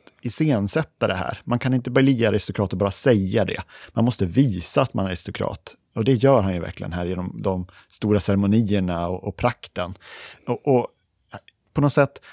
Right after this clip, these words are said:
det, jag tror att det är det som gör också att han inte blir bestraffad så hårt som han skulle kunnat bli senare. För att andra kungar runt om i Europa på något sätt accepterar honom som en av dem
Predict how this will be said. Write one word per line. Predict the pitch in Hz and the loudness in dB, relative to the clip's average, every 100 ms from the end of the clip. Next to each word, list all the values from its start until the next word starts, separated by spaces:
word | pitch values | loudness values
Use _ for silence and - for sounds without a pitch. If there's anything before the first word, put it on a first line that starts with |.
| - | -4
det, | - 147 | 2 2
jag | 139 156 170 | 4 4 4
tror | 143 | 2
att | 127 | 2
det | 127 | 4
är | 117 | 4
det | 117 147 | 4 2
som | 135 123 | 2 2
gör | 113 | 2
också | 110 107 | 0 -2
att | |
han | 117 | 0
inte | 120 101 | 0 0
blir | 110 - - | -4 -6 -4
bestraffad | - - 143 - 92 - | -2 -2 -2 0 -2 0
så | |
hårt | 110 104 95 | -2 -2 -2
som | - 101 | -2 -2
han | 101 | -2
skulle | - 110 95 | 0 0 0
kunnat | 101 104 - | 0 -2 0
bli | 165 117 104 104 _ _ _ _ | 0 0 -2 -8 _ _ _ _
senare. | - 131 110 143 98 98 _ - - - | 0 2 4 2 0 -2 _ -20 -20 -6
För | - | 0
att | 113 - | 0 0
andra | 147 127 117 | 4 4 4
kungar | 127 147 110 98 | 4 4 4 4
runt | 92 98 | 2 2
om | 98 | 2
i | |
Europa | 101 131 - 98 | 4 2 2 -2
på | |
något | 98 | -2
sätt | 90 - | -4 -6
accepterar | - - - - 185 110 85 | -6 -6 -4 0 4 4 2
honom | 85 87 85 101 _ _ - | -2 -4 -6 -8 _ _ -8
som | - 98 92 | 0 2 2
en | 92 90 | 0 0
av | 104 | 0
dem | 135 120 - | 0 -2 -4